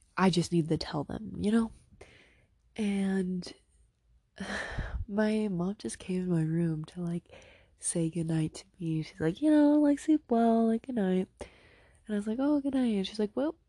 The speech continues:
what were you doing in here?" And I was like, "Nothing, I'm not doing anything." And that probably sounded, like, kinda suspicious, 'cause I was like, "What?" And she's like, "What are you doing?" I was like, "Nothing." Um, but she's like, "Oh, I thought I heard you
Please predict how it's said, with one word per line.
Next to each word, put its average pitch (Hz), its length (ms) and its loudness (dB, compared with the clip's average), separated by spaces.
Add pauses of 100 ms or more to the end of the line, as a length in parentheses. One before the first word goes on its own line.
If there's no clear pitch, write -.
what 262 140 -2
were 302 60 2
you 302 180 6
doing 294 240 4
in 240 120 0
here?" 170 400 0 (840)
And 247 120 -6
I 269 40 2
was 254 120 0
like, 247 80 2
"Nothing, 214 460 -2
I'm 202 100 -6
not 202 120 -4
doing 190 200 -2
anything." 180 420 -4 (1160)
And 185 280 4
that - 140 -2
probably - 240 -8
sounded, - 360 -10
like, - 120 -12
kinda 180 200 -8
suspicious, 165 540 -4
'cause 160 100 -4
I - 20 0
was 160 120 -6
like, 170 120 -8
"What?" 214 300 0
And 214 120 -10
she's 190 160 -12
like, 175 80 -2
"What 180 100 4
are 190 40 6
you 190 80 4
doing?" 262 220 2
I - 20 0
was 180 100 -2
like, 185 140 -6 (260)
"Nothing." 302 440 -2 (680)
Um, 175 460 -2 (160)
but 185 520 -2 (480)
she's - 220 -6
like, 170 200 -8
"Oh, 262 140 -2
I 190 80 -2
thought 190 220 -10
I 185 40 -6
heard 170 300 -8
you 170 220 -4